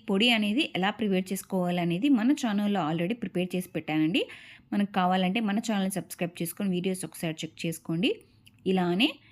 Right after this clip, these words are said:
అన్-, మనం ప్రిపేర్ చేసి పెట్టుకున్న దోశ ప్యాటర్న్‌తో ఇలానే అన్ని దోశలని వేసుకొని ప్రిపేర్ చేసుకోవచ్చు. ఇందులోకి పప్పులు నానబెట్టాల్సిన అవసరం లేదు. ఇన్‌స్టాంట్‌గా అప్పటికప్పుడు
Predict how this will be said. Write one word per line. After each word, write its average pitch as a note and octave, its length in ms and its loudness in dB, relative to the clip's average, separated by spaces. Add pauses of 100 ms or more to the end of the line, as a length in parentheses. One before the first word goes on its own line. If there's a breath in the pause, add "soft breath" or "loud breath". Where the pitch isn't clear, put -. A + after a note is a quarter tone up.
(360 soft breath)
అన్-, A3 200 2
మనం B3+ 220 6
ప్రిపేర్ G#3+ 360 0
చేసి G#3 160 -2
పెట్టుకున్న F#3+ 360 -2
దోశ F#3 320 0
ప్యాటర్న్‌తో E3+ 580 0 (200)
ఇలానే F3+ 400 2
అన్ని A#3+ 280 4
దోశలని G3 500 0
వేసుకొని F#3 540 2
ప్రిపేర్ F3 360 -2
చేసుకోవచ్చు. E3+ 600 -4 (560 loud breath)
ఇందులోకి G#3 500 2
పప్పులు C#4 380 0
నానబెట్టాల్సిన A3+ 640 0
అవసరం F3+ 380 -2
లేదు. F3 220 2 (120)
ఇన్‌స్టాంట్‌గా G#3+ 680 0 (120)
అప్పటికప్పుడు F#3+ 680 -4